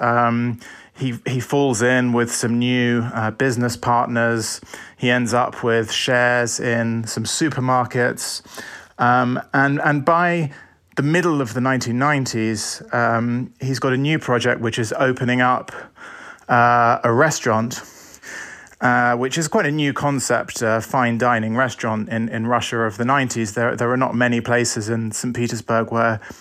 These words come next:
you can go and eat nice food. And to start with, this place, it's called the Old Customs House. Uh, to start with, it's a bit of a seedy establishment. Um, it has strippers to, to, to kind of entice in clientele.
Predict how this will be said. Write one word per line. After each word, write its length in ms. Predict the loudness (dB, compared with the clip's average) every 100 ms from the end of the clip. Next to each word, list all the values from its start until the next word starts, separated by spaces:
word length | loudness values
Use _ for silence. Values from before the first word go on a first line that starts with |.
| -20 -20 _
you 100 | -2
can 120 | 2
go 160 | 2 2
and 100 | 2
eat 220 | -2 -2
nice 340 | 0 2 0
food. 420 | 2 4 4 0 -4 -14 -14 -14 -16 -6
And 100 | -2
to 60 | 0
start 360 | 2 2 2
with, 240 | 0 -2 -2
this 180 | -4
place, 400 | -2 0 2 2
it's 100 | -2
called 340 | 0 0 -2 -2
the 100 | 2
Old 300 | 2 2 2
Customs 500 | 0 0 -2 -4 -2
House. 480 | -2 -2 -4 -8 -10 _
Uh, 320 | -4 0 0 -2
to 100 | -2
start 360 | 2 2 2
with, 440 | 0 2 2 0 -10 -18 -10
it's 160 | -4 -2
a 40 |
bit 140 | 0 2
of 100 | 2
a 40 |
seedy 440 | 0 0 0 0 0
establishment. 1000 | 0 0 0 -2 -4 -2 -2 -2 -6 -4
Um, 380 | 0 2 2 0
it 40 |
has 180 | -2 -2
strippers 680 | -2 0 0 0 0 0 -2
to, 300 | -4 -4 -4 -6
to, 100 | -10
to 140 | -8
kind 200 | -4 -2
of 220 | -4 -8 -14 -14 -6
entice 580 | -2 0 2 2 2 2
in 200 | 0 0
clientele. 800 | 0 0 0 2 2 4 2 -2